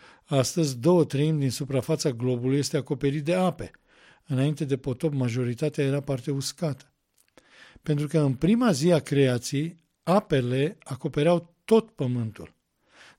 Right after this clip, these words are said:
Dar o parte din acele ape au fost ridicate peste atmosferă, creând acel acoperiș protectiv în jurul pământului. O altă parte au dispărut în subteran, când Dumnezeu a ridicat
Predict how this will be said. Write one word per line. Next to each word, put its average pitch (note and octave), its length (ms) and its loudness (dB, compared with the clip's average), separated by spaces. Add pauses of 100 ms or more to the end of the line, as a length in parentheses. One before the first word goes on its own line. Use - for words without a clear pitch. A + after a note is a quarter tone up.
Dar C#3+ 140 2
o C3+ 80 4
parte G#3 400 4
din C#3+ 140 0
acele D3+ 360 0
ape C#3+ 260 0
au C3 60 2
fost C#3 260 -2
ridicate C3 580 -2
peste E3+ 320 -4
atmosferă, C3+ 680 -2
creând C#3+ 420 -4
acel C#3+ 280 -2
acoperiș C#3 580 -4
protectiv C#3 680 -4
în B2+ 80 -4
jurul C3+ 240 -4
pământului. C#3 640 -4 (800)
O B2+ 140 4
altă D#3+ 260 4
parte C#3+ 340 2
au D3 60 6
dispărut C3+ 500 -2
în D#3+ 80 0
subteran, C#3+ 640 2
când B2 240 -6
Dumnezeu B2+ 440 0
a C3+ 40 4
ridicat B2 480 -4